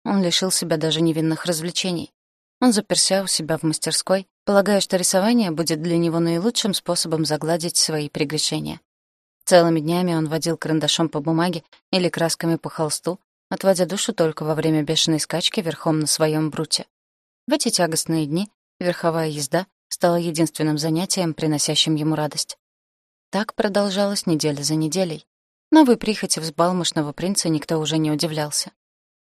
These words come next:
Наконец, веселые товарищи оставили его в покое, совершив несколько безуспешных попыток вытащить его куда-нибудь, а домашние одобрительно говорили:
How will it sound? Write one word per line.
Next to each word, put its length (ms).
Наконец, 480
веселые 420
товарищи 420
оставили 400
его 160
в 80
покое, 400
совершив 440
несколько 440
безуспешных 640
попыток 440
вытащить 440
его 160
куда-нибудь, 560
а 80
домашние 520
одобрительно 560
говорили: 440